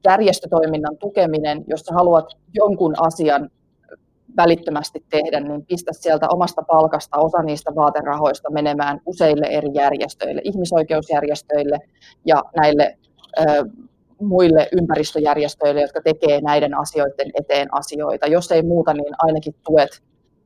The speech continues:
ö, naisten ja tyttöjen koulutusta. Se on niin kuin mun mielestä aina hyvä, hyvä kohde. Niin tota, laitat sinne, sin-, sinne niin kuin rahaa ja säännölliset kuukausilahjoitukset rullaamaan. Ja sitten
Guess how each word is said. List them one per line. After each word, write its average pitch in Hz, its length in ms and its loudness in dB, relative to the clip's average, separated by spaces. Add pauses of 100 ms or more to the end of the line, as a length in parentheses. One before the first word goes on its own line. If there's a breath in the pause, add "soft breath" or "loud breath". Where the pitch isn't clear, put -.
(140)
ö, - 20 4 (340)
naisten 165 600 0
ja 151 100 -4
tyttöjen 143 500 -4
koulutusta. 135 680 -2 (680)
Se 160 140 -2
on 147 120 -2
niin 143 100 -6
kuin 147 120 -10
mun 143 120 -4
mielestä 143 260 -2
aina 143 220 2
hyvä, 143 260 -6 (180)
hyvä 139 260 -4
kohde. - 320 -6 (760)
Niin 147 180 -4
tota, 143 340 -2
laitat 175 300 4
sinne, 151 420 -2
sin-, 139 260 -8
sinne 180 280 0
niin 147 220 -4
kuin 147 240 -8
rahaa 156 440 0
ja 143 200 0
säännölliset 156 600 0
kuukausilahjoitukset 147 1000 -6
rullaamaan. 147 720 -4 (760)
Ja 147 220 2 (880)
sitten - 440 -2